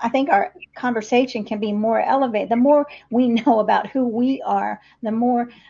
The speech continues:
conver-, you know, a better conversation can, can be born from that,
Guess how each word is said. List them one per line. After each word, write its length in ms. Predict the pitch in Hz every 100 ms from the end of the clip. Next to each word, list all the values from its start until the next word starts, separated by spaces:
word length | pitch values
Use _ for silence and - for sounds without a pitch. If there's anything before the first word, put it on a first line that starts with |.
| _
conver-, 320 | - 226 220 -
you 100 | 240
know, 140 | 240 202
a 20 |
better 460 | 214 233 226 - - - -
conversation 840 | - 240 214 - 254 330 - 220 -
can, 440 | - 208 202 202
can 220 | - 226
be 140 | 214 202
born 460 | 160 196 269 320
from 320 | 285 - 170 -
that, 360 | 147 - -